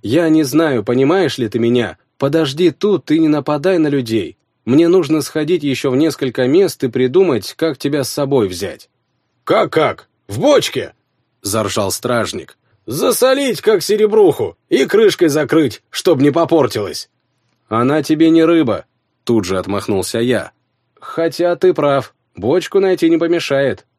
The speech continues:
Здоровую такую. И телега пригодится,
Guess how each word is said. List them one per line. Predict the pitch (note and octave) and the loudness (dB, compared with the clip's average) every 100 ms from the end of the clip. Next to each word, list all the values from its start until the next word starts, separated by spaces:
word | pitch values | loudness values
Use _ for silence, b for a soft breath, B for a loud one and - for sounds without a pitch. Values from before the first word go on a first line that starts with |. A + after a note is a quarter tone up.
| _ | _
Здоровую | - G2 F#2 F#3+ G#3+ A#2 G2 | -16 -12 -2 2 2 2 0
такую. | F2 C#3 E3+ G#2 D2 _ _ _ | -2 0 2 0 -4 _ _ _
И | - E3+ F#3 | -6 -4 -2
телега | G3+ F3+ C#3+ B2 | 0 0 2 0
пригодится, | B2+ B2 A#2+ B2 - G2 | 2 2 2 0 -2 -10